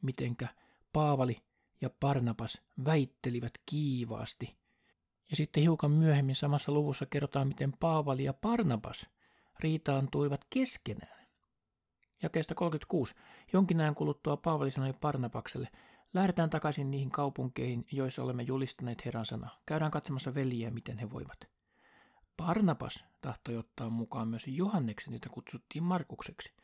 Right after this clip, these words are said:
Mutta Paavali ei nähnyt hyväksi ottaa häntä mukaan, koska tämä oli Pamfyliassa luopunut heistä eikä ollut lähtenyt heidän kanssaan työhön. Syntyi niin kiivas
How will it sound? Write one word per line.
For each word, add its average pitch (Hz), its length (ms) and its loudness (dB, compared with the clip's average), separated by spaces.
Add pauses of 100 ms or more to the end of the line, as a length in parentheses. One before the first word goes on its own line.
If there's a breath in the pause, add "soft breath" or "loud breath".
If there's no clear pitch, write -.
(380 soft breath)
Mutta - 220 -2
Paavali 170 520 2
ei 175 280 4
nähnyt 147 300 0
hyväksi 135 300 -2
ottaa - 260 -8
häntä 120 200 -4
mukaan, 120 420 -4 (340)
koska - 240 -8
tämä 120 240 -4
oli 117 120 -4
Pamfyliassa 120 720 -2
luopunut 120 440 0
heistä 151 300 0
eikä 123 220 -6
ollut 117 160 -6
lähtenyt 113 440 -6
heidän 117 180 -8
kanssaan 113 380 -8
työhön. - 240 -14 (540 soft breath)
Syntyi 131 480 2
niin 175 480 6
kiivas 156 500 0